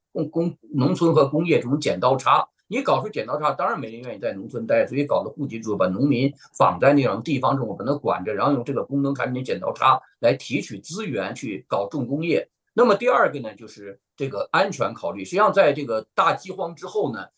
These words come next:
中国几，饿死几千万人，同时呢，大量的这种人出去，流民出现，为了对他们进行管理，就强化这种，这个户籍制管理。那么在这之前时候，这个其实还没有那么严格。刚才胡平生也说了，其实就是从提取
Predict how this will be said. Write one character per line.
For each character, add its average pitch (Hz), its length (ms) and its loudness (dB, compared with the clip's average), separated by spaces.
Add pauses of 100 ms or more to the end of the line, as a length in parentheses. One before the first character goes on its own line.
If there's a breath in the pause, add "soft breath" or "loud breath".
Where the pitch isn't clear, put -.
(140)
中 185 220 -4
国 139 160 6
几， 139 280 -14
饿 170 200 2
死 147 120 -8
几 135 140 -14
千 139 180 0
万 123 140 0
人， 127 80 -8
同 147 300 -10
时 131 160 -10
呢， 104 180 -4
大 - 220 2
量 117 180 -2
的 101 100 -6
这 110 120 -10
种 95 160 -14
人 117 180 -20
出 131 160 -20
去， 120 140 -16
流 104 160 -18
民 139 180 -14
出 127 100 -20
现， 123 240 -4 (220)
为 202 140 6
了 135 120 2
对 147 120 -8
他 139 80 -2
们 143 80 0
进 120 160 -10
行 151 120 -6
管 101 220 -2
理， 98 120 -6
就 101 200 -12 (160)
强 107 260 -8
化 185 220 4
这 - 60 -8
种， 92 180 -12 (240)
这 117 100 -16
个 95 200 -4
户 131 200 -6
籍 107 160 -12
制 110 140 -4
管 107 300 0
理。 - 180 -6 (240 soft breath)
那 233 120 6
么 185 280 6 (140)
在 240 100 8
这 208 120 8
之 294 180 -4
前 120 220 -2
时 175 60 -2
候， 143 60 0 (140)
这 143 120 -4
个 113 200 -8
其 135 160 -8
实 135 80 -2
还 113 160 -2
没 117 100 -4
有 156 120 0
那 123 80 -4
么 113 100 -8
严 92 240 -8
格。 101 100 -2
刚 110 140 2
才 - 60 -12
胡 113 80 -20
平 117 160 -10
生 113 100 -12
也 87 100 -8
说 107 280 -4
了， 95 100 -4
其 - 100 -14
实 135 120 -2
就 160 160 -6
是 - 40 -12
从 110 140 -16
提 - 160 -20
取 90 240 -20